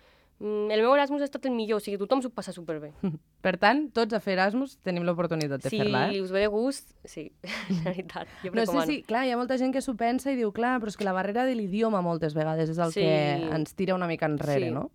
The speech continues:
Speaker 1: sí.
Speaker 2: En el
Speaker 1: Això
Speaker 2: teu
Speaker 1: ho
Speaker 2: cas
Speaker 1: entenc.
Speaker 2: no va, no hi va haver barrera.
Speaker 1: Sí, va haver-hi barrera. Lo que passa és
Speaker 2: Però
Speaker 1: que
Speaker 2: tu cap
Speaker 1: jo
Speaker 2: endavant.
Speaker 1: em vaig tirar endavant, però sí que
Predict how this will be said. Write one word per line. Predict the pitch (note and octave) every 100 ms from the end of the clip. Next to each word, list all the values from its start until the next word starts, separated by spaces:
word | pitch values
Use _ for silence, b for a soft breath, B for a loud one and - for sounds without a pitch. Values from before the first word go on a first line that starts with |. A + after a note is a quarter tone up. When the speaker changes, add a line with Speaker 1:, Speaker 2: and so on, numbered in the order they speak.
| _
Speaker 1:
sí. | - F#3+ E3 - _ -
Speaker 2:
En | F3+
el | E3
Speaker 1:
Això |
Speaker 2:
teu | G3+
Speaker 1:
ho | G3+
Speaker 2:
cas | F#3+
Speaker 1:
entenc. | F#3
Speaker 2:
no | A3
va, | F3 D#3+ C#3+
no | F#3+
hi | F#3
va | E3+
haver | D#3+
barrera. | D3+ F3+ G#3 C3+ b b b
Speaker 1:
Sí, | - D#4+
va |
haver-hi | G#3 F3+
barrera. | E3+ E3 E3 D#3+ D#3
Lo | F3+
que | F#3
passa | G#3 A3
és | B3+
Speaker 2:
Però | E3+
Speaker 1:
que |
Speaker 2:
tu | G3
cap | G#3+
Speaker 1:
jo | A3
Speaker 2:
endavant. | A3 A3 F3
Speaker 1:
em | F3+
vaig | G3+
tirar | - A#3
endavant, | F#3+ F3 F3 F3
però | F#3
sí | F3+ A3
que | G3+ B3 A#3+ A3